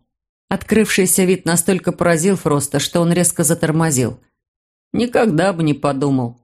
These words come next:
сказал он. «Едешь по такой грязи,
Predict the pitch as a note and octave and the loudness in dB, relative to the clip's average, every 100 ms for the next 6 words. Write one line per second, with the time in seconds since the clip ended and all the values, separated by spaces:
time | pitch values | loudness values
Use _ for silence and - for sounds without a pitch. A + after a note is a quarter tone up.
0 | _ - - C3+ C3 B2+ B2 A#2+ _ _ | _ -4 -2 0 0 0 -4 -6 _ _
1 | - C#3+ E3 C#3+ - - C#3+ C#3 D#3 C#3 | -4 0 0 -2 -4 -2 -2 0 0 2
2 | C#3+ C3 D3+ D#3+ | 2 2 2 0